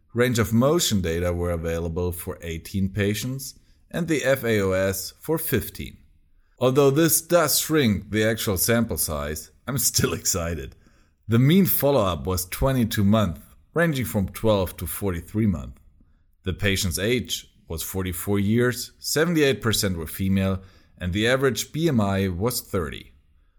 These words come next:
All patients received custom-made total talus implants from Additive Orthopedics.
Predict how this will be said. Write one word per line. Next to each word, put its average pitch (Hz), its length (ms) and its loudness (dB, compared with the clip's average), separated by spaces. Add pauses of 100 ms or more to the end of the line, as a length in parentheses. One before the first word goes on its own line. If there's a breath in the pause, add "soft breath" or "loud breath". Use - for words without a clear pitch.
(280)
All 180 240 2
patients 117 600 -2
received 98 480 -2
custom-made 113 840 0
total 151 260 2
talus 117 420 0
implants 92 680 -2 (400 soft breath)
from 95 220 -2
Additive 120 500 0
Orthopedics. 110 840 -4